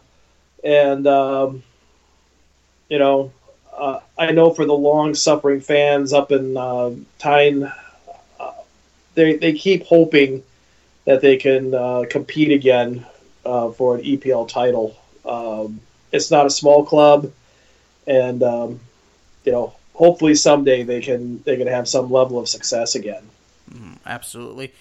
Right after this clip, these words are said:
Speaker 2: So as we wrap up the E P L Hall of Fame talk, um,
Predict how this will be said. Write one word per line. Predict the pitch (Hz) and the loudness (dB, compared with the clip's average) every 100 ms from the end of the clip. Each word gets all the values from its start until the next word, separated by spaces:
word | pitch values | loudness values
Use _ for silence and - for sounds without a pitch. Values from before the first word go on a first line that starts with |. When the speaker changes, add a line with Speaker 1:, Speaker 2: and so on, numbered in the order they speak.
| _ _ _ _ | _ _ _ _
Speaker 2:
So | - 220 | -8 -8
as | 220 240 233 | -4 -4 -4
we | |
wrap | 247 226 226 | -4 -4 -4
up | 226 | -10
the | 202 180 | -12 -14
E | 208 | -16
P | 202 202 | -10 -6
L | 196 | -6
Hall | 156 185 | -4 -4
of | 175 | -6
Fame | 180 180 | -8 -12
talk, | 180 160 139 135 127 | -12 -10 -10 -10 -10
um, | 135 127 127 | -10 -8 -12